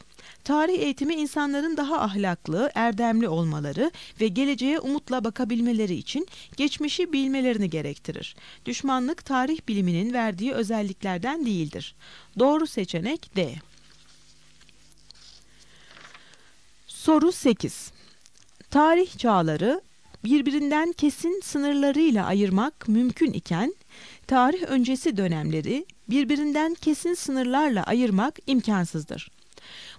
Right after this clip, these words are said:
Bunun sebebi aşağıdakilerden hangisidir? A.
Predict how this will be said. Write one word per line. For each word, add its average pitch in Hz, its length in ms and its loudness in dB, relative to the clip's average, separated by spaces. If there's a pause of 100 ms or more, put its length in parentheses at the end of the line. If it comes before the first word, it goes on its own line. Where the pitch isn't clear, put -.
Bunun 320 260 2
sebebi 190 480 0
aşağıdakilerden 220 1040 0
hangisidir? 208 840 0 (360)
A. 175 220 4